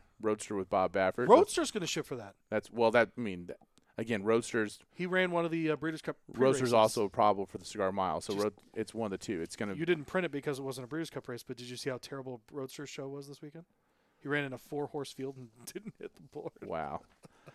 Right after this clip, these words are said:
Speaker 1: Uh, in that
Speaker 2: Oh.
Speaker 1: Cigar Mile, so Maximum Security and Roadster could potentially bypass the Clark for the Cigar Mile. Bal Harbour looks like he's gonna, gonna run in that Cigar Mile. Uh, I would assume that
Speaker 2: Why
Speaker 1: Road-,
Speaker 2: would
Speaker 1: Roadster and Maximum Security will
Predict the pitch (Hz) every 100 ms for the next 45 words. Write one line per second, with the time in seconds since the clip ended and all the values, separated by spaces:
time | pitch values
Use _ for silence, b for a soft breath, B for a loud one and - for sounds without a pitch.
0 | B B B B B 127 123 113 110 131
1 | 131 120 143 139 151 139 127 120 113 117
2 | 117 139 131 - 127 113 104 107 - 101
3 | - 98 87 107 - 113 - 95 - -
4 | _ 107 98 - 104 95 - - 90 -
5 | - 90 95 87 90 92 92 92 b b
6 | - 107 104 117 104 98 95 92 101 92
7 | 92 87 87 85 87 _ _ 98 90 80
8 | - 92 87 82 80 80 80 78 71 85
9 | b b b b 117 90 131 120 - -
10 | 123 110 107 98 82 - - 330 - -
11 | _ - 113 113 - 117 98 95 95 98
12 | - 110 95 90 92 87 87